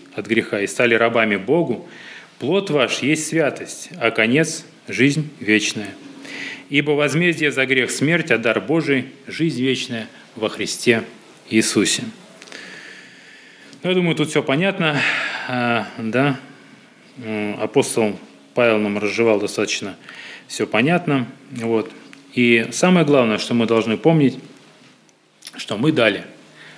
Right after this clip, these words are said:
обещание, да. А если мы даём, э, обещание, то его надо выполнять. Да, Господь, Он со своей стороны очень чётко отслеживает, что человек ему обещал.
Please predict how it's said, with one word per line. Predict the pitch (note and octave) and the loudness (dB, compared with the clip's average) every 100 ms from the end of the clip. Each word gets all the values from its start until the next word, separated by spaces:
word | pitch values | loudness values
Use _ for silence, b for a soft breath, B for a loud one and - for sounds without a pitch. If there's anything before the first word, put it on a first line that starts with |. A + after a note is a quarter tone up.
| B | B
обещание, | B2+ C3+ - - G2+ E2+ F2 - - - | 0 0 0 0 -2 -2 -10 -14 -20 -6
да. | G#2+ A#2+ A2+ B B B B B - | 0 0 -2 B B B B B -4
А | C3 | -2
если | D#3 - C#3 | -2 -2 0
мы | C#3 | 0
даём, | C#3 C3+ B2+ G#2+ - | 2 2 2 0 -4
э, | B2 A#2 | -6 -6
обещание, | - B2 A2+ - F3 G3 F#3+ F#3+ - - - - B B B - - | -2 -2 0 0 2 2 4 2 -2 -14 -20 -20 B B B -18 -2
то | B2+ | 0
его | A#2 F3+ | 2 4
надо | F3+ E3+ E3 D#3 - | 2 2 0 -2 -8
выполнять. | A#2 C3 C3+ B2+ G2+ F2 - - - | -2 0 2 2 2 -4 -16 -20 -14
Да, | A#2 A#2 | -6 -2
Господь, | A#2 - D#3+ D#3 - B B B - | -2 0 0 0 -4 B B B 0
Он | B2+ B2 A#2+ | 4 6 4
со | - | 2
своей | B2 C#3+ D3 | 2 2 0
стороны | - C3 C3+ B2+ | 2 2 2 2
очень | B2+ - C#3+ | 2 2 0
чётко | E3 D3+ - F#2+ - - B B B | 0 -2 -2 -10 -12 -20 B B B
отслеживает, | - A#2 C#3+ E3+ C#3 B2 G#2 F#2+ - - | -4 -2 0 0 2 2 2 0 -8 -14
что | - D3 | -4 -2
человек | D3 B2 B2 C3 | 0 0 2 2
ему | B2 B2 | 2 0
обещал. | A#2+ A#2+ - - | 0 0 0 0